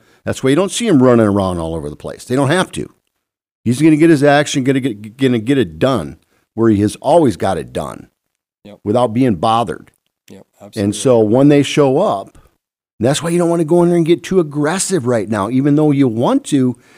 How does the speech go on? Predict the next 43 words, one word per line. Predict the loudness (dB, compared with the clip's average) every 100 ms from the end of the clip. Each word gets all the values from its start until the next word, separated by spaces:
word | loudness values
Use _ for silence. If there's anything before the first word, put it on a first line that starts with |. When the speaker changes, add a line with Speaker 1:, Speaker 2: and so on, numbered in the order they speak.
| _
Speaker 1:
you | -2 0
gotta | 0 0
log | 0 0 -2
the |
stand | -4 -2 -2 -4
time. | -4 -4 -2
Do | -2 -2
it | -2
smart. | -4 -2 0 0 0 0
Do | 0
it | 0
Speaker 2:
Yeah. |
Speaker 1:
strategically. | -4 -6 -6 -4 -6 -6 -6 -12 _ _
Don't | -4 -2 -2
blow | -2 0
up | -2
your | -4
property | -4 -4 -6 -6 -8 -8 -14 _ _ _
Speaker 2:
Right. | -20 -16
Speaker 1:
if | -14 -10
you | -6
can | -4
help | -4 -6 -10
it. | -16 _ _ _
Speaker 2:
Yep. | -20 -20 _ _ _
So | -8
a | -6
perfect | -6 -6 -8 -16
example, | -8 -6 -4 -6
a | -10
hunt | -10 -10
breakdown | -10 -8 -8
that's | -10 -12
coming | -8 -6 -6
here | -8 -8 -8
really | -10 -6 -4 -4
quick | -6 -8 -8
within | -10 -8 -10
the | -10
next | -12 -12
two | -10 -6
weeks, | -6 -8 -14 -18 _ _ _
um, | -10 -10 -12